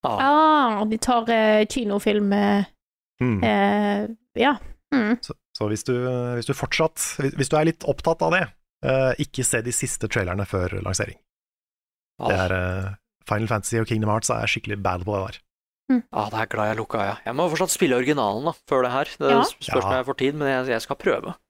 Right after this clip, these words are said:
Speaker 1: Eller jeg skal jo spille
Speaker 3: Ja.
Speaker 1: det før jeg spiller dette her, men klarer jeg det før det blir lansert?
Speaker 3: Mm. Jeg har så lyst til å se deg spille det.
Speaker 1: Ja, det, det, det blir en stream, uten tvil.
Speaker 2: Yeah.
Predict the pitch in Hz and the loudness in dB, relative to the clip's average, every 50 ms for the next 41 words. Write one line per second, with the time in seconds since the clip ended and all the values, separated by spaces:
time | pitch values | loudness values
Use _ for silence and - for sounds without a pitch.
0 | _ - 139 143 139 135 - 147 185 - - 165 117 117 110 - - 135 120 110 | _ -2 2 2 2 2 2 0 -2 0 0 0 0 0 0 0 0 0 0 0
1 | 113 113 - - - - 104 110 110 123 131 - - 160 185 196 180 - - 139 | 0 -2 -4 -4 -6 -6 -6 -2 0 0 0 0 0 0 0 0 -2 -2 -4 -4
2 | 135 123 - _ - - 131 104 - 104 110 110 - - 107 104 104 101 110 110 | -4 -4 -10 _ -6 -4 -2 -2 0 -2 -2 -4 -4 -2 0 0 2 2 0 0
3 | 107 104 - 107 107 - - - - _ _ _ _ _ _ _ _ _ _ - | 0 0 -2 -4 -4 -4 -6 -8 -8 _ _ _ _ _ _ _ _ _ _ -6
4 | 120 110 107 101 92 90 82 82 _ _ _ _ _ - 98 101 110 101 - - | -4 -2 -2 -2 -2 -4 -6 -10 _ _ _ _ _ -8 -6 -6 -4 -4 -4 -4
5 | 107 104 101 - - - 107 104 98 - 104 95 98 95 - 113 98 95 104 98 | -4 -6 -6 -6 -4 -4 -4 -2 -2 -2 -2 -2 -2 -4 -4 -4 -4 -4 -6 -8
6 | - _ _ _ _ _ _ _ _ _ _ - - 131 139 131 117 127 131 131 | -10 _ _ _ _ _ _ _ _ _ _ -4 -2 0 0 2 0 -2 0 2
7 | 135 - - 135 123 123 123 113 107 135 170 170 - - - - - 127 - _ | 2 2 4 2 0 2 2 2 2 2 0 -2 -4 -4 -4 -4 -6 -6 -12 _
8 | _ _ _ - 185 139 101 - - 147 156 262 220 220 247 311 | _ _ _ -4 -2 -2 -2 -4 -8 -6 -2 0 0 2 0 0